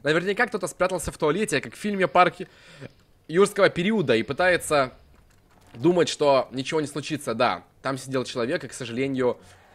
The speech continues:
не получилось ему испражниться. Так, я вроде бы все уничтожил, что можно было уничтожить. Кстати, за животных дают очень много очков. Нужно, пожалуй, валить животных.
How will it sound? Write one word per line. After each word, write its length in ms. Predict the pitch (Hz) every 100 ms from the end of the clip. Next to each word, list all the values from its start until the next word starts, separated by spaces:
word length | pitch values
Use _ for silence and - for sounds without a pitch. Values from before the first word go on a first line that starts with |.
| - 139
не 40 |
получилось 480 | 151 160 - 175 143
ему 120 | 131 123
испражниться. 760 | - 120 117 117 - 95 87 - _ _ _ _ _ _ _ _ _
Так, 240 | 131 123
я 120 | 135 151
вроде 240 | 156 139
бы 100 | 147
все 180 | - 185
уничтожил, 460 | 135 120 147 123
что 140 | 113 -
можно 260 | 147 175
было 220 | 180 147 127
уничтожить. 500 | 123 - 120 107 -
Кстати, 300 | - 147 113
за 100 | 113
животных 420 | 139 151 135 104
дают 240 | 120 117 -
очень 300 | 127 123 120
много 300 | 117 113 110
очков. 400 | 117 - 135 92 - - - - _ _
Нужно, 240 | 135 139 151
пожалуй, 340 | 143 139 143
валить 260 | 131 135 127
животных. 680 | 113 131 151 120 101 90